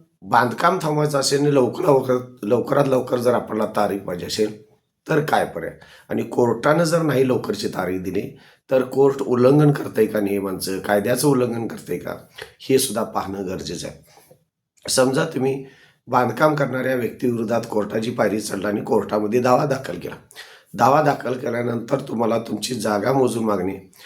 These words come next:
आणि जे काय अतिक्रमण आहेत ते काढून बा-, मागितलं पाहिजे. आणि त्याचबरोबर जे बांधकाम आहे ते सुरुवातीला थांबलं पाहिजे आणि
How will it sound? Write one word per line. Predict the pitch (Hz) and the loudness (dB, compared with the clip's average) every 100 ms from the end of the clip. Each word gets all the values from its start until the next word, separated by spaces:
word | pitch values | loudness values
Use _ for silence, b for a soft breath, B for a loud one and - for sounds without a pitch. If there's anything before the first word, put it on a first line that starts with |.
| B B | B B
आणि | 113 123 | -2 -2
जे | 113 165 | 2 2
काय | 156 147 | 2 0
अतिक्रमण | - - 123 120 | -2 -4 -2 0
आहेत | 104 101 104 - - b b b _ - | 0 -2 -4 -16 -20 b b b _ 0
ते | 143 | 2
काढून | 135 117 113 107 | 4 2 0 -4
बा-, | 95 | -8
मागितलं | 98 107 92 101 95 | -2 -2 0 -2 -2
पाहिजे. | 87 85 92 - | -4 -4 -6 -6
आणि | 120 139 | -4 -4
त्याचबरोबर | 139 151 156 139 120 120 | 0 0 2 0 -4 -4
जे | 117 113 147 | -4 0 0
बांधकाम | 131 123 107 - 147 | 2 -2 -2 -2 4
आहे | 147 147 | 4 4
ते | |
सुरुवातीला | 131 123 120 110 123 127 | -2 -2 -4 -2 -4 -4
थांबलं | 110 95 92 | -6 -6 -8
पाहिजे | 82 - - - _ B B B B | -10 -12 -14 -18 _ B B B B
आणि | 107 | -2